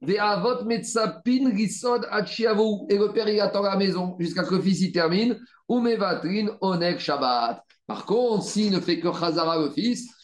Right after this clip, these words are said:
ça va se passer rapidement et le père va moins attendre à la maison, il n'y aura pas de diminution du Oneg Shabbat. Deuxième explication, Veiba et Tema, celle-là, tout le monde va bien la comprendre. Mishum Debe Shabbata Ochrin Veshatin. Shabbat, on mange bien et on boit bien.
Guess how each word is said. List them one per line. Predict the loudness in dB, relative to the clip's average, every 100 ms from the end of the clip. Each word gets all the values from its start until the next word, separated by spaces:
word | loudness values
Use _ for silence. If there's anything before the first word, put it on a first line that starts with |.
| _
ça | -4 0
va | 0
se | -2
passer | -4 -2 0
rapidement | -2 -2 -4 0 0 0
et | 0
le | 0 0
père | -2 0
va | 0
moins | 0 0 0
attendre | 0 -2 0
à | -2
la | -2
maison, | -4 -2 -2
il |
n'y | 0
aura | -2
pas | -2 -2
de |
diminution | 0 0 0 -2
du | 0 0
Oneg | 0 -2
Shabbat. | -4 -8 -8 -12 0
Deuxième | 4 6 6 6
explication, | 2 0 -4 -2 -2 4 4 4 0 -18 -2
Veiba | 4 6 6 4
et | 4
Tema, | 4 4
celle-là, | 4 4 2
tout | 2
le | 0
monde | 0
va | 0
bien | 0
la | -2
comprendre. | -4 -2 0 0 -4 -16 _
Mishum | 0 2 2 2 2 4
Debe | 2 2
Shabbata | 2 0 2 0 0 -2 -2
Ochrin | -2 -2 -4 -4 -2 -2
Veshatin. | -2 -2 -4 -6 -6 -8 -16 -20 -6
Shabbat, | 2 4 6 6 2 2
on | 4
mange | 6 6 6
bien | 6 6 4
et | 2
on | 2
boit | 2 2
bien. | 0